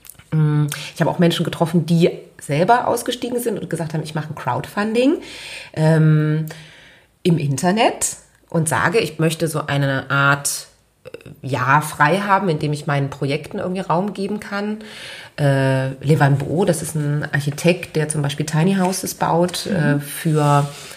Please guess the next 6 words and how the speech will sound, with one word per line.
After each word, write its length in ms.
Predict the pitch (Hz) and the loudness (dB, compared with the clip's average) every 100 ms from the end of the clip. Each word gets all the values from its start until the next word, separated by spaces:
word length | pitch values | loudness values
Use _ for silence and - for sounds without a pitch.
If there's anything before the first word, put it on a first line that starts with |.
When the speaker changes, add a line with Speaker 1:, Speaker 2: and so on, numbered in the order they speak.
| - _ | -20 _
Speaker 1:
Geflüchtete 600 | 156 180 202 - - - | -2 2 2 2 2 2
auch 120 | 165 | 2
und 140 | 156 147 | 0 -2
mit 160 | 190 | -2
Geflüchteten 640 | 214 - 196 - 180 175 165 | -4 -4 -4 -4 -2 0 0
zusammen, 580 | - 156 156 147 147 143 | -2 2 4 4 4 2